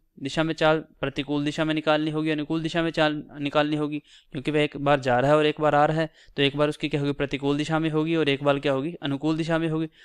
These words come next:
तो प्रतिकूल दिशा में जो चाल होती है वो क्या होता है, प्रतिकूल दिशा में चाल। तो ये हमारे पास क्या आएगा, ये हमारे पास आएगा तीन माइनस दो,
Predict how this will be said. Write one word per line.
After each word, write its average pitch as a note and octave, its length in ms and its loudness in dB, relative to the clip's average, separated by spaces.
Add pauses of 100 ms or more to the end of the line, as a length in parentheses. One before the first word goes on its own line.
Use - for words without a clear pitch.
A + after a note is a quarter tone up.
(140)
तो D3 60 -10
प्रतिकूल D3+ 480 -2
दिशा D#3+ 180 -2
में D#3+ 140 -2
जो D#3+ 80 -4
चाल C#3 260 2
होती D3 200 -4
है D3 40 0
वो C#3+ 120 -2
क्या C#3+ 160 0
होता C3+ 160 -4
है, D3+ 80 -4 (720)
प्रतिकूल C#3+ 540 -6 (480)
दिशा C3+ 220 -2
में E3 100 0
चाल। D#3 200 0 (3250)
तो C#3+ 60 -12
ये C#3 160 0
हमारे D#3 280 0
पास C#3+ 200 -2
क्या C3 120 2
आएगा, A#2+ 160 0
ये B2+ 180 0
हमारे C#3 260 0
पास C#3+ 160 -2
आएगा D3 160 0
तीन C#3 540 -4 (440)
माइनस C#3 320 -2
दो, D3+ 340 -2